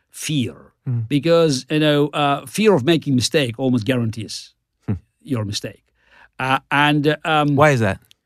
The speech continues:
Speaker 1: uh, because, you know, it, it paralyzes you. It's, it's, it's, um, you know, if y-, y-, you have to ma-, game of chess is a game of choices. So you have to make decisions.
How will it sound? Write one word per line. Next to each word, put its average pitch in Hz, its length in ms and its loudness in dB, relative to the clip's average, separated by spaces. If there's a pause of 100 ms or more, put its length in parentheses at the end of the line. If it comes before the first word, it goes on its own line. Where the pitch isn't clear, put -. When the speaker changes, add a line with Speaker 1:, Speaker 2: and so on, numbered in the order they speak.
(560)
Speaker 1:
uh, 233 80 2
because, 208 440 4
you 202 80 2
know, 196 240 4
it, 196 160 0
it - 140 -8
paralyzes 156 580 -2
you. - 300 -20
It's, - 200 -16
it's, 147 240 -6
it's, 147 400 -6
um, 143 520 -2 (320)
you 151 100 -2
know, 165 140 2
if 175 240 -4
y-, - 120 -18
y-, - 280 -12 (340)
you 196 80 2
have 226 160 4
to 262 80 2
ma-, 190 340 -4 (880)
game 247 240 6
of 185 100 2
chess - 520 -4 (640)
is 156 180 -2
a 147 60 -2
game 156 240 0
of 123 100 -2
choices. - 420 -4
So 123 140 -8
you 139 120 -2
have 156 100 0
to 143 80 -4
make 147 160 2
decisions. 107 680 -4